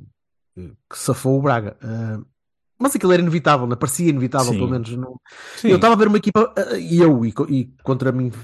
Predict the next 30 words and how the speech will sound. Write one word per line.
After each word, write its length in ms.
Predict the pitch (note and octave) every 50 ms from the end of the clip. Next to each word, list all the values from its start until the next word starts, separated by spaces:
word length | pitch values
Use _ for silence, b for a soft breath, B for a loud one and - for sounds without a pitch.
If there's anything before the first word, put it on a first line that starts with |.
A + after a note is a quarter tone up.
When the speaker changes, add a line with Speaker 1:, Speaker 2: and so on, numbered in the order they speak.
| _ _ -
Speaker 1:
pô, 160 | - A2 G2+
contra 260 | - A2+ G#2+ - A#2
o 60 | A2+ A2
meu, 180 | A2+ A#2 A2
o 140 | A2 A2+ G#2+
meu 140 | A#2+ B2+ A#2+
histórico 360 | - - C3 B2 A#2 A#2 -
falo, 320 | - C#3 C3+ C3+ D3 E3
mas 140 | F3 F#3+ F#3
aquilo 180 | G#3 - A#3+ G#3+
parecia 220 | A3+ A3+ - C4
uma 60 | B3+
equipa 180 | B3+ C4 C4 D4
fresca. 440 | B3 C4+ C#4 D4+ - - - G#2+ G2+
Estava 200 | _ - B2 C3+ D#3
uma 100 | E3+ F3
equipa 260 | - - G3 - G#3+ A3 G#3+ A3 A3 G#3+ A3 G#3 G3 G3 F#3 F3+ F3 F3+ F3+ G3+ - - E3+ -
Speaker 2:
Não, 260 | F#3+ G3 - F#2+ F2+ -
Speaker 1:
com 80 | C#4 C4
Speaker 2:
estava 40 |
Speaker 1:
garra, 280 | G3+ F#3 A3 D4+ D4+ G#3+
Speaker 2:
uma 60 | F3+
Speaker 1:
com 180 | - F3+ E3+ E3+
Speaker 2:
equipa 280 | D#3+ - G3+ B3+ C4
Speaker 1:
vontade, 220 | F#3 D3+ C3+ B2 -
com 80 | B2+
Speaker 2:
super 560 | A2 - - E3 E3 D#3 - - D3 C#3+ C3+ C#3
concentrada 840 | - D3+ D3 C3+ C3+ C3+ B2 A#2+ A#2 B2 A#2 A#2 A#2+ B2 C3+ C3
num 280 | B2+ B2 A2+ A2
Speaker 1:
e 20 | G#2+